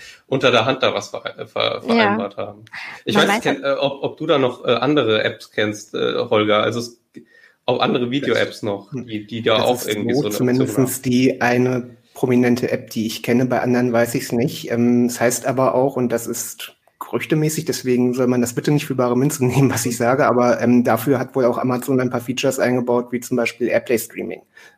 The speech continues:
Speaker 3: ähm, was bei anderen Videoanbietern ja schon wieder rausgeflogen ist. Also das
Speaker 2: Hm.
Speaker 3: Teilen des Bildschirms oder des Videos auf das Apple T V.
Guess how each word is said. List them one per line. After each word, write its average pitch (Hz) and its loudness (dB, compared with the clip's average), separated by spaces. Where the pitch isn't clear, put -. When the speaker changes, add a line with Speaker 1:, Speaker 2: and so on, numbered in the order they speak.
Speaker 3:
ähm, 110 2
was 110 -4
bei 87 2
anderen 117 4
Videoanbietern 117 2
ja 110 4
schon 117 -2
wieder 113 -2
rausgeflogen 113 -4
ist. - -10
Also 107 -6
das 104 -6
Speaker 2:
Hm. 247 2
Speaker 3:
Teilen 113 4
des - -4
Bildschirms 120 2
oder 110 0
des 113 -4
Videos 120 -2
auf - -4
das - -10
Apple 120 0
T 110 -4
V. - -16